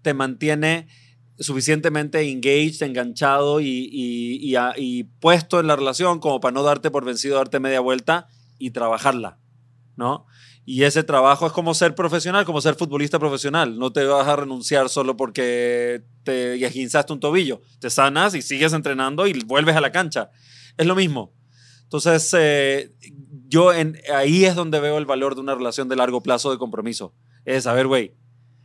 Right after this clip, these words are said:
la, el compromiso lo que va a hacer es que no te rajes, y que te quedes en la cancha jugando el juego suficiente tiempo,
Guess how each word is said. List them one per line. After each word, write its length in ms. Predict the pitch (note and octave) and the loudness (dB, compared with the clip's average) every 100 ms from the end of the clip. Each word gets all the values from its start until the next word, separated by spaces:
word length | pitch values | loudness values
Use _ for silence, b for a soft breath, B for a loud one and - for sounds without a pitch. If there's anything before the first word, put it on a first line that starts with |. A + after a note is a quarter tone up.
| _ | _
la, 140 | B2 C3 | -6 -4
el 140 | D3 B2 | -2 -2
compromiso 440 | C3 C3+ D3 F3+ | 0 0 2 2
lo 120 | E3 | 2
que 80 | D3+ | 4
va 120 | C#3+ | 2
a 20 | |
hacer 220 | C#3+ D#3 C#3 | 4 2 0
es 120 | - | -2
que 120 | A#2+ | -6
no 120 | B2 | -4
te 80 | C#3 | 2
rajes, 580 | C3+ C#3 F#3 G#3 - _ _ _ b b b B2+ | 2 2 0 -4 -10 _ _ _ b b b -8
y 40 | |
que 120 | C3+ | -6
te 160 | A2 A#2+ | -6 -2
quedes 380 | D3 C#3+ D3+ D3+ | 2 2 2 0
en 100 | C#3 | -2
la 140 | B2 | 0
cancha 340 | B2+ B2+ D#3+ D#3 | -2 -2 -2 -4
jugando 400 | C#3 A#2+ C3 C#3 | -4 -6 -4 -4
el 80 | |
juego 320 | A#2+ C#3 C3+ C#3 | -2 -2 -2 -4
suficiente 760 | A#2 A#2 C#3 C3+ C#3+ C#3+ - - | -8 -10 -8 -6 -6 -8 -10 -8
tiempo, 500 | C#3 B2+ E3 F#3+ | -8 -6 -8 -8